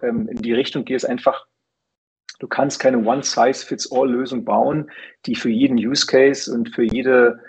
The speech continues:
äh, Unternehmensstruktur funktioniert. Und, und du musst halt erstmal rausfinden, was, was, womit kann denn Product und Engineering arbeiten? Welchen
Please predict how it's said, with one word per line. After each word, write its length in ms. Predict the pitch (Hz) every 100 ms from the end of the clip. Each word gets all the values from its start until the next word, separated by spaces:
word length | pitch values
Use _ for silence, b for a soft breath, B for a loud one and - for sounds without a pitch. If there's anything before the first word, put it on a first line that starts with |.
| B _
äh, 160 | - -
Unternehmensstruktur 840 | - 127 110 131 135 - 107 -
funktioniert. 680 | 120 127 - 120 113 147 120
Und, 240 | 104 104 104
und 180 | 107 117
du 60 |
musst 240 | 110 127 -
halt 100 | 110
erstmal 300 | 117 113 95
rausfinden, 760 | 123 - - 117 107 110 110 B B B
was, 280 | 113 - - - _ _ -
was, 320 | - - - 113
womit 260 | 135 139
kann 140 | - 135
denn 160 | 123
Product 300 | 123 135 135
und 80 | 110
Engineering 400 | 117 120 117 110
arbeiten? 500 | 104 123 139 117 110
Welchen 440 | 110 - 110 107